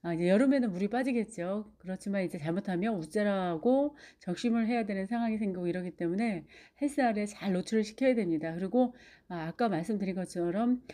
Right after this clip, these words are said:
선택 기준 같은 가격이라면 이 아이는 오천 원 줬거든요. 아까 요, 어, 저기 레드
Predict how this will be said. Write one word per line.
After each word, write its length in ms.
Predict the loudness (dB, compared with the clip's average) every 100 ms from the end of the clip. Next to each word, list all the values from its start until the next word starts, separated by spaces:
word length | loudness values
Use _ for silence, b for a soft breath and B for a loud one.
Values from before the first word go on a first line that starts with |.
| -6
선택 400 | 2 4 4 -2
기준 600 | -4 -2 0 2 0 -2
같은 280 | -8 -4 -2
가격이라면 760 | 0 -2 -2 -2 -2 0 2
이 80 | 4
아이는 200 | 4 4
오천 280 | 2 2 2
원 100 | 2
줬거든요. 520 | 0 -4 -4 -2 -2
아까 300 | -4 -4 -2 -2
요, 200 | -2 -6 B B B _
어, 160 | -4 -2
저기 560 | 0 2 2 0 -2 -10 _ _ -2
레드 760 | 2 4 4 2 0 -2 -4